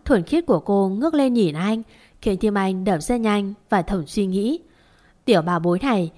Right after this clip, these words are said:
xem ra vẫn chưa hiểu ý mình, biết bao nhiêu người phụ nữ muốn cho mình ăn mà làm hết mọi cách, nhưng chỉ có duy nhất điều Bạch Thỏ không biết ý của mình là như thế nào. Bạch Thỏ em thật thú vị, khiến anh càng muốn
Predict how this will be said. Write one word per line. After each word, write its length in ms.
xem 220
ra 320
vẫn 180
chưa 120
hiểu 260
ý 220
mình, 260
biết 140
bao 120
nhiêu 200
người 220
phụ 160
nữ 340
muốn 200
cho 120
mình 200
ăn 280
mà 100
làm 180
hết 200
mọi 200
cách, 240
nhưng 280
chỉ 140
có 160
duy 160
nhất 200
điều 140
Bạch 200
Thỏ 320
không 140
biết 140
ý 220
của 160
mình 320
là 140
như 180
thế 160
nào. 320
Bạch 220
Thỏ 100
em 320
thật 220
thú 220
vị, 240
khiến 160
anh 260
càng 240
muốn 260